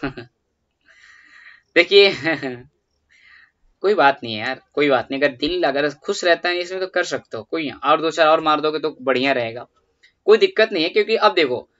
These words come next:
हम तो अपना काम कर रहे हैं guys, क्या guys, आप लोग अपना काम कर रहे हो, आप लोग जिस, जो आपको, जो आपके, जो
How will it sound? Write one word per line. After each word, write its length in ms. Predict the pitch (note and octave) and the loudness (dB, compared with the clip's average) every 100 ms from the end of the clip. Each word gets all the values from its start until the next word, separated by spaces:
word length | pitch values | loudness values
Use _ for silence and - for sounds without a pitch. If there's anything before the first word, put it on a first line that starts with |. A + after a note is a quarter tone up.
| _ _ - | _ _ 2
हम 160 | F#3 | 2
तो 100 | F#3+ | 4
अपना 240 | F#3 F#3 F#3+ | 0 2 4
काम 220 | F#3 F#3 | 4 2
कर 100 | F3 | 0
रहे 100 | E3 | 0
हैं 80 | D#3 | 0
guys, 280 | D#3 D3+ | -2 -4
क्या 160 | - E3+ | 0 0
guys, 340 | B2+ A2 - _ _ _ - | 0 -10 -16 _ _ _ -2
आप 180 | C3+ C#3 | 0 0
लोग 100 | D#3 | 0
अपना 280 | D3 D3+ D#3 | -2 -2 -2
काम 240 | D3 C#3+ | 0 -2
कर 160 | C#3 C3+ | 0 0
रहे 100 | B2+ | -2
हो, 100 | B2+ | -2
आप 240 | C#3 C3+ | -2 -2
लोग 140 | D3 C3+ | -2 -4
जिस, 160 | C#3 | -8
जो 280 | B2+ C#3 C#3 | -6 -4 -4
आपको, 680 | - C3+ - - C#3 B2+ A2+ _ _ _ _ _ _ _ _ _ _ | 0 -2 -2 -6 -2 -2 -6 _ _ _ _ _ _ _ _ _ _
जो 160 | B2 C#3 | -4 2
आपके, 500 | C#3 - D3+ D3 B2+ | 2 2 0 2 2
जो 180 | B2 | 2